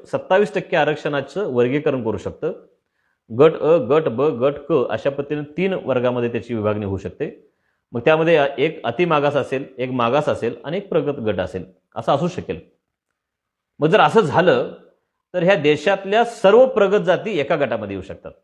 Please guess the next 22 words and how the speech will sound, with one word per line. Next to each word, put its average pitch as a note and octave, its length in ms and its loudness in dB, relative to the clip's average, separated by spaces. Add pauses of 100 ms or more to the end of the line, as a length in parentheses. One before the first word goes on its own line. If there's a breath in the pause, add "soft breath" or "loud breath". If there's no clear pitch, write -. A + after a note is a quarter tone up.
(1000)
आणि A#2+ 140 -6
त्या E3+ 80 4
विशेष E3 240 0
करून F#3+ 180 0
मोठ्या F3+ 240 0
जाती D#3+ 240 0
आहेत B2+ 180 -2 (1800)
आणि C3+ 160 -2
ती F#3 60 -2
संख्येनंही G3+ 500 2
मोठी B2+ 260 0
आहेत. F#2 180 -2 (760)
त्यामुळे C#3+ 300 0
देशभर F3 460 4 (600)
या C#3+ 220 2
जाती F3+ 680 -2
रोहिणी B2 340 0
आयोगाच्या F3+ 460 2
अंमलबजावणीला C#3+ 640 0
विरोध C3+ 260 0
करू A2+ 200 -4
शकतील. - 600 -12